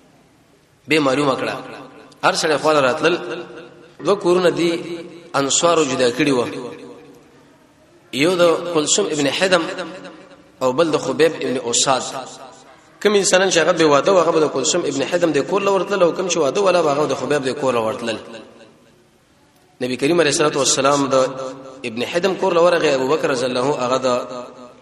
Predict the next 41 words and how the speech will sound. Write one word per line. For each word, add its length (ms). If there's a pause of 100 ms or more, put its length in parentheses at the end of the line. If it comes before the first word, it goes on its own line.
(120)
خبیب 280
صاحب 240
کور 180
له. 120 (2250)
دلته 240
ډېر، 220
ډېر 120
وخت 280
تیر 140
نه 80
کړي، 80
صرف 200
یو 60
څو 180
ورځې 220
تیرې 220
کړې. 140 (1120)
کار 180
یې 60
څه 120
وکړي؟ 220
کار 220
دا 160
چې 140
د 120
مسجد 320 (120)
قبا 180
بنیاد 320
یې 120
کېښودو. 380 (540)
قرآن 280
کې 60
رب 180
العالمین 380
فرمایي، 440 (840)
اقا 260
جمعه 320
ته 220
چې 120
دغه 260
بنیاد 360